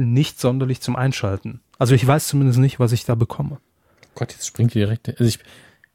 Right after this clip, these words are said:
Speaker 2: ich bin gerade beim, äh, beim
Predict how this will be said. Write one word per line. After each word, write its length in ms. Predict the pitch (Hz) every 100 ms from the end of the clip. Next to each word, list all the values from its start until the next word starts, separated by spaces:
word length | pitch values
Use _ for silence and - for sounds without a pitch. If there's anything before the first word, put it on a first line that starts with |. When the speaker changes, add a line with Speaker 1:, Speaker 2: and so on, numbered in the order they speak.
| _ _ _ _ 143 - _
Speaker 2:
ich 200 | 139 -
bin 160 | 135 135
gerade 360 | 127 120 120
beim, 420 | 113 110 104 104 -
äh, 320 | 107 107 104
beim 480 | 107 107 110 101